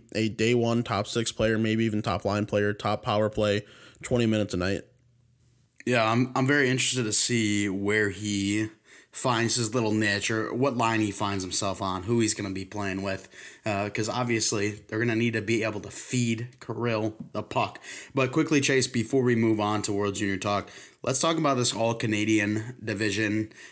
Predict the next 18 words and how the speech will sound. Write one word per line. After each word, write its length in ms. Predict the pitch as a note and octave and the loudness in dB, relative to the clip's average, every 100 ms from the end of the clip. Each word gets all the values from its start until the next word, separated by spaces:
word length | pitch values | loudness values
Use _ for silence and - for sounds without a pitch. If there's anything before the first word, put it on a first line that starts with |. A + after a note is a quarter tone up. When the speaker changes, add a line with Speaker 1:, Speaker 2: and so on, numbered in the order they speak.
| - | -12
Speaker 2:
Uh, 120 | - - | -10 -8
who 140 | A2 | -2
do 60 | E3 | 0
you 60 | |
think's 200 | F#3+ G3+ | 2 2
gonna 180 | - G3+ | 2 2
take 320 | - B2+ F#3+ | 2 2 2
it? 200 | A2+ - - | 0 -2 -2
I 140 | A#2+ | 2
mean, 520 | B2+ A#2+ A#2 A#2 A#2+ - | 4 4 4 2 0 -2
y-, 200 | C3 B2+ | 0 0
you 140 | C#3 C3+ | 2 2
gotta 220 | D3 E3+ | 2 0
think 380 | - E3 F#3 F#3 | 0 2 4 2
that 380 | D3 C#3 C#3 - - - - | 2 4 2 -2 -14 -18 -2
Toronto, 1120 | - D3+ B2+ B2+ C#3+ D#3 D3+ D3 D3 C#3+ C#3+ | 2 2 4 4 4 4 4 4 4 4 4
maybe 320 | B2 B2+ B2 | 4 4 4
Winnipeg 960 | G#2+ B2+ C#3+ C3+ C#3+ C#3+ C#3+ D3 D#3 | 4 4 4 4 6 6 6 4 0